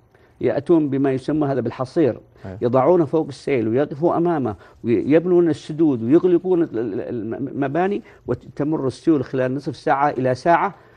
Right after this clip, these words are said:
Speaker 1: على وضعها الطبيعي.
Speaker 2: أي.
Speaker 1: وتجد كل ال-، ال-، ال-، الأماكن تشرب وقد يستمر الماء إلى شهر.
Speaker 2: أيوه.
Speaker 1: فتنعم البلاد بذلك يعني بطريقة عجيبة، لأنك تعرف أن المسألة هي مصدرها مصدر، مصدر البركة،
Speaker 2: بركة ورزق
Speaker 1: وأن
Speaker 2: من
Speaker 1: الناس
Speaker 2: الله.
Speaker 1: مهتمة بهذا المصدر،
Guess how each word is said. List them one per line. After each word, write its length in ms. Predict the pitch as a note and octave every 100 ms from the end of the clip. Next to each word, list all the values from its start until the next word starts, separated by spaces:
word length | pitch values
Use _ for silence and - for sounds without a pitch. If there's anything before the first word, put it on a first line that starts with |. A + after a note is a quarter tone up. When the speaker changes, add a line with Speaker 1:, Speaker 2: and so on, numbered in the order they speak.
| -
Speaker 1:
على 180 | C#3+ B2+
وضعها 360 | C3 A2+ A#2
الطبيعي. 340 | A#2 - G#2+ G#2
Speaker 2:
أي. 60 | - - _ - _ _ _ _ _ _ _ _ E2+
Speaker 1:
وتجد 420 | B2+ D#3 D#3 D#3+
كل 300 | - B3+ A#3+
ال-، 280 | G#2+ F2+ - - _ -
ال-، 240 | C3 B2+
ال-، 1040 | G#2+ G2 A#2 G2 - - - - - - -
الأماكن 520 | - C3 D3 - A2+
تشرب 420 | D3+ C#3+ C#3+ C3
وقد 220 | A#2 B2+
يستمر 480 | B2+ A#2 C#3+ D3 C3
الماء 260 | A#2+ B2 A2
إلى 160 | A2+
شهر. 280 | G#2+ A2 F2+ _ _ _ _ _ _ _
Speaker 2:
أيوه. 220 | - F2
Speaker 1:
فتنعم 540 | A2+ B2 F#3 E3 A#2+ C3+
البلاد 540 | A2+ B2+ C#3 C#3+ A2+
بذلك 640 | A#2 B2 D#3 D3+ C#3 - - _ _ -
يعني 200 | B2 A2+
بطريقة 460 | A2+ C3+ D#3+ C#3+
عجيبة، 400 | B2 B2+ D#3+ D3
لأنك 240 | C#3+ C#3 -
تعرف 380 | D3+ F3+ E3+
أن 40 | C#3
المسألة 380 | C3+ E3+ E3 D3
هي 140 | C#3
مصدرها 420 | C3+ B2 E3+ D#3+
مصدر، 360 | C#3 C3+ C#3 -
مصدر 420 | C3+ - G#2+ B2
البركة، 500 | A2+ D#3 F#3+ - A#2+
Speaker 2:
بركة 260 | A#2+ - G#2
ورزق 180 | G#2
Speaker 1:
وأن 140 | D3+ E3+
Speaker 2:
من 60 |
Speaker 1:
الناس 440 | D3+ D#3 G3+ G#3 E3
Speaker 2:
الله. 120 | E3
Speaker 1:
مهتمة 420 | B2+ G3+ G#3+ G3
بهذا 500 | C#3+ D3 E3 G3 E3+
المصدر، 580 | D3+ D3+ C#3 - A2